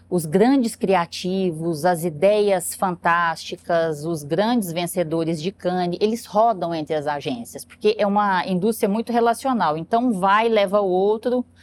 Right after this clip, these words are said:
E eu fiquei pensando, o que que eu precisava fazer pra aumentar o, esse tempo de permanência? E ao longo de toda essa reflexão da, do redimensionamento do tempo, do significado do tempo, eu comecei a chegar numa reflexão de que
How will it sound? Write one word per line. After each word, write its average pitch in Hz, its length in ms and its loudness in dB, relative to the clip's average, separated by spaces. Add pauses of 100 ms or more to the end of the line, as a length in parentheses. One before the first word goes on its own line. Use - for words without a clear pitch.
(680)
E 254 100 4
eu 330 100 4
fiquei 311 240 -2
pensando, 226 760 0
o - 160 -14
que - 80 -14
que - 120 -4
eu 466 40 -2
precisava 233 480 0
fazer 202 380 -2
pra 233 100 0
aumentar 240 640 0
o, 185 140 -12
esse 175 260 -6
tempo 156 300 -8
de - 100 -14
permanência? 143 800 -6 (520)
E 262 160 4
ao 294 140 2
longo 339 360 2
de - 120 -8
toda 381 200 0
essa 349 160 -4
reflexão 196 800 -2
da, 151 360 -2
do 151 120 -4
redimensionamento 190 1080 0
do 151 100 -10
tempo, 202 500 -2
do 151 120 -4
significado 151 720 -6
do 135 120 -8
tempo, 180 600 -4
eu 190 120 0
comecei 220 400 -2
a 247 40 0
chegar 196 360 -4
numa 170 200 -6
reflexão 208 720 -4
de 190 100 -2
que 226 260 -2